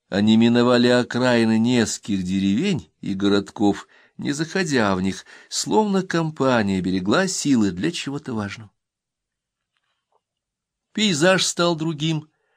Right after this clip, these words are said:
Плодородные равнины с кукурузными полями сменились неровной гористой местностью, поросшей кустарником и испещренной пещерами. Время от времени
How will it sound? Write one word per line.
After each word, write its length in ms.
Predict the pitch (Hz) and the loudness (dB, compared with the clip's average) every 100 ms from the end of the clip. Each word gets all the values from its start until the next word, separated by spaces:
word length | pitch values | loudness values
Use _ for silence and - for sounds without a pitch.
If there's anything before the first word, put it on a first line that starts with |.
| _ _ | _ _
Плодородные 680 | - 120 127 196 170 107 107 | -4 0 4 4 2 4 4
равнины 560 | 107 113 110 113 110 110 | 4 4 4 4 4 2
с 60 | 107 | 2
кукурузными 680 | 117 110 107 104 101 104 104 | -4 -2 -2 0 0 0 0
полями 640 | 110 107 107 104 101 95 - - - | 0 2 2 2 0 -2 -8 -20 -12
сменились 680 | - 123 110 110 110 104 - | -6 0 4 6 6 2 0
неровной 540 | 110 113 110 101 104 | 2 4 4 4 0
гористой 600 | 101 104 104 95 - 101 | 2 2 2 -2 -2 0
местностью, 800 | 101 151 156 - 151 - - 151 - - - - | 0 0 -2 -4 -6 -6 -6 -6 -8 -20 -20 -4
поросшей 500 | 113 113 110 113 104 | 2 2 2 0 0
кустарником 960 | 107 104 - 123 131 117 107 104 95 95 | -2 -4 -2 0 0 0 -2 -2 -6 -6
и 140 | 104 | -6
испещренной 880 | 95 - 101 - 101 104 104 101 98 | -6 -6 -6 -4 0 2 4 2 -2
пещерами. 760 | - 98 - - 110 104 95 _ _ _ _ _ _ _ _ _ - | -6 -10 -8 -4 -2 -4 -8 _ _ _ _ _ _ _ _ _ -10
Время 460 | 120 208 226 113 | -4 0 2 2
от 120 | 92 98 | 0 -2
времени 560 | 135 214 196 180 156 | -2 0 0 0 -2